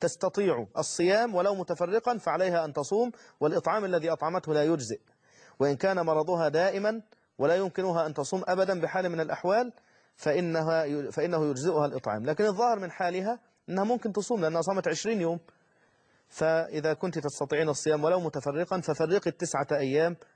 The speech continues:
التسعة الأيام وصوميها، والله تعالى يتقبل منا ومنكم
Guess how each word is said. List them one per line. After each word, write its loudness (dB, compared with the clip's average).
التسعة -2
الأيام 2
وصوميها، 2
والله 2
تعالى 0
يتقبل -2
منا -2
ومنكم -4